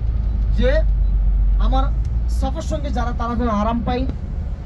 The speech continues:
তারা যেন কষ্টটা না পায়। তো এই যে মানসিকতাটা লালন করার একটাই কারণ, সেটা হলো যে আমরা যেন সর্বদাই, সর্বাবস্থায়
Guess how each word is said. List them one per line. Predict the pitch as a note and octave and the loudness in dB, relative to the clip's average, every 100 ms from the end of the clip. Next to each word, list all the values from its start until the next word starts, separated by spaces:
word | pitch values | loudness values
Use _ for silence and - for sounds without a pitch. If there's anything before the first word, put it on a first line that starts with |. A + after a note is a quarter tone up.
| - - - - - - - - - | -8 -6 -6 -4 -2 -2 -2 -2 -2
তারা | A#3 | -2
যেন | B3 B3 | -2 0
কষ্টটা | C#4+ - D#4+ C#4 | 0 0 0 2
না | A#3 | 2
পায়। | G3+ F#3 - - - - - - - - - - - - - - - - - - - - | 2 2 0 -4 -6 -10 -6 -4 0 -2 -2 -6 -8 -4 -2 -2 -4 -6 -4 -4 -6 -8
তো | - - | -8 -4
এই | D#4+ | 0
যে | E4 | 0
মানসিকতাটা | F4 D4 D4+ - D#4 D4 D#4 C#4+ A#3+ B3+ - - - - - - - - - - - - | 2 2 2 2 2 2 2 2 4 4 2 0 0 0 -2 -2 -2 -2 -2 0 0 2
লালন | G#3 B3+ D4 - | 2 2 2 2
করার | D4 D4 C#4+ | 0 0 -2
একটাই | - D4 D#4+ | -2 0 2
কারণ, | C#4+ C4+ | 2 2
সেটা | C4 C4+ | 2 2
হলো | B3+ A3 C#4 E4 - - - - - - - - - - - - - - - - - - | 2 2 2 2 0 0 0 0 0 0 0 0 0 0 0 -2 -2 0 4 4 4 2
যে | A3 | 2
আমরা | A3 B3+ | 4 4
যেন | B3+ C4+ A#3+ - - | 4 4 4 4 4
সর্বদাই, | - - A#3 A#3+ B3+ C4+ - - - - - - - - - - - - - - | 4 2 2 0 0 -2 -2 -2 0 0 0 0 0 0 0 0 2 2 4 4
সর্বাবস্থায় | G#3+ G#3+ G3 A3+ B3 - C4+ | 2 2 2 0 0 2 2